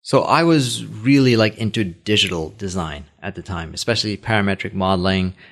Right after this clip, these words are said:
and all that, because I, I really like that stuff. And I try to use it as much as possible on almost all of my projects. And so my portfolio ended up looking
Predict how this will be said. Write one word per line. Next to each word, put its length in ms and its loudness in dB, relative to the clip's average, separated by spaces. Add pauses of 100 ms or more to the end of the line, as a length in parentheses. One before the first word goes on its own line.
(140)
and 160 -4
all 120 2
that, 100 0
because 240 -4
I, 240 2
I 80 -2
really 300 4
like 220 2
that 120 -2
stuff. 380 -8
And 260 0
I 140 2
try 260 0
to 60 -2
use 240 0
it 100 2
as 220 -6
much 240 -2
as 80 -8
possible 540 0
on 140 -2
almost 540 0
all 180 4
of 120 -2
my 100 -4
projects. 580 0
And 120 -10
so 100 0
my 140 2
portfolio 540 4
ended 260 2
up 120 2
looking 440 0